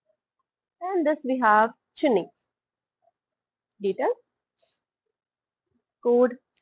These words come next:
जे वी वन नाइन सिक्स, प्राइस सेवन हंड्रेड।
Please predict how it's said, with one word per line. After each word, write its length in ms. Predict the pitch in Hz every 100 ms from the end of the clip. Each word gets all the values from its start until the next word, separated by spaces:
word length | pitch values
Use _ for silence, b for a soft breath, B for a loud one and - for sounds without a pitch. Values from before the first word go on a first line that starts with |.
| -
जे 300 | 214 269 330
वी 180 | 247 185 190 _ _ -
वन 360 | 202 202 208 214 _ _ 202
नाइन 320 | 196 180 180 202
सिक्स, 420 | - 302 302 - _ _ _ _ _ _ _ _ _ -
प्राइस 420 | 208 185 180 - _
सेवन 520 | - 214 185 196 254 359 _ _
हंड्रेड। 400 | - 262 214 175